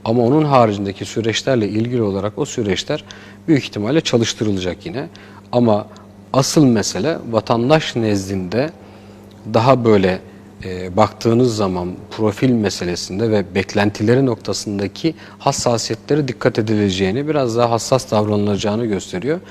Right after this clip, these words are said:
E, bununla alakalı bu seçim sürecine biraz daha netleşecek. Ama hem teşkilatlar bazında da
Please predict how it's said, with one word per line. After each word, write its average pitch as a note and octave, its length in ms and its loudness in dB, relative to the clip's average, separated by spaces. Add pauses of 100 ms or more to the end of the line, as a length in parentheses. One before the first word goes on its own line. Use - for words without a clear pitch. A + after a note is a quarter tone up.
(300)
E, C3 120 -2
bununla D#3 300 6
alakalı A2+ 540 2
bu E3 80 -2
seçim - 360 -2
sürecine A#2 500 -2
biraz B2 260 4
daha A#2+ 120 2
netleşecek. A#2 640 0 (480)
Ama B2 240 2
hem D#3 160 4
teşkilatlar C3+ 720 2
bazında G#2+ 420 4
da F2 180 -4